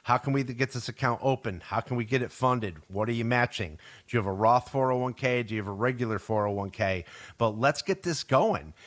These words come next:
And people get excited about, they're like, they're, "I, you know, honestly, Eric, I just got overwhelmed by it. And I'm so busy working." Yeah, yeah, yeah. Life gets in the way. Got it.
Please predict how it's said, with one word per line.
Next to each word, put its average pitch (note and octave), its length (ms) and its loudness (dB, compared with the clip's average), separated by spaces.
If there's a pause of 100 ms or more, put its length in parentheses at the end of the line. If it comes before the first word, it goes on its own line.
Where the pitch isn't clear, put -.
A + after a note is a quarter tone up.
(120)
And B2 140 -4
people B3 240 2
get B3+ 160 -2
excited G#3+ 480 2
about, G#2 300 0
they're A2+ 120 2
like, A2 260 -2
they're, C3 200 0
"I, D3+ 380 -4
you D3+ 100 -2
know, C#3+ 80 2
honestly, D3 420 0
Eric, C#3 240 2
I C#3 120 4
just C3+ 180 -8
got A#2+ 160 4
overwhelmed A#2+ 640 0
by F#2+ 200 0
it. D#2+ 120 -10
And G2 80 -6
I'm G#2 140 -4
so C#3+ 180 2
busy C3 320 0
working." A2+ 500 -2
Yeah, D#3+ 140 0
yeah, E3 160 2
yeah. D3+ 320 4 (320)
Life B2+ 240 4
gets C#3+ 220 -2
in C3 100 0
the B2 80 0
way. A#2+ 240 4
Got A#2+ 360 4
it. D#2+ 120 -10